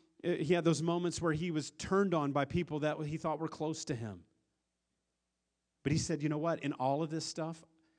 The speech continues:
I didn't, my, my emotions didn't swing back and forth. My, my rest and peace weren't just in when it was happening good. I've learned to be content in all things because I'm, my contentment is not in circumstances, and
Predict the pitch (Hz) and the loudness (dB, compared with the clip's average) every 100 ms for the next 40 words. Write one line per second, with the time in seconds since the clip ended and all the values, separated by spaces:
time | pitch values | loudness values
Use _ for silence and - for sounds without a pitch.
0 | _ _ - 135 156 135 135 135 127 113 | _ _ -4 0 0 -2 -2 -4 -6 -8
1 | 139 127 131 147 160 - 156 165 147 139 | -2 0 0 -2 -2 -2 -2 0 0 0
2 | - 139 170 170 165 160 160 156 143 170 | 0 2 2 2 0 0 -2 -2 -4 -2
3 | 170 165 143 143 131 - - 143 135 135 | -4 -4 -4 -4 -6 -8 2 4 4 6
4 | 170 - - 139 143 170 170 151 156 160 | 6 4 0 -4 -4 -4 -2 2 2 2
5 | 135 156 - 160 170 156 156 147 147 160 | -2 -4 -2 0 2 0 0 -2 -2 -2
6 | 165 156 147 160 - 147 151 165 202 185 | -2 -2 -4 -4 -4 0 2 4 4 2
7 | 165 - 156 - 170 160 156 151 135 131 | 0 0 2 2 0 0 0 2 2 0
8 | 160 143 123 147 131 135 143 147 131 143 | -4 -4 -2 -4 -2 -2 -2 -2 -4 -4
9 | 127 - 196 147 147 - - 143 143 135 | 0 0 0 -2 -4 -6 -8 -4 -2 -2
10 | - 185 160 135 139 131 143 156 147 | -4 -4 -4 -6 -6 -6 -6 -2 -2